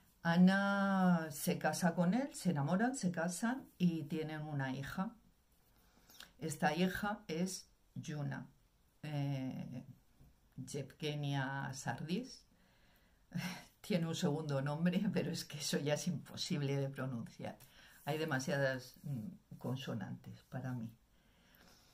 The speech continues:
Bueno, pues esta niña es una niña especial desde que nace porque, curiosamente, los genes de su padre salen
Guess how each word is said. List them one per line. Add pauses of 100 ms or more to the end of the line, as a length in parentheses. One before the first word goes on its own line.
(480)
Bueno,
pues
esta
niña
es
una
niña
especial (1040)
desde
que
nace
porque, (920)
curiosamente,
los
genes
de
su
padre
salen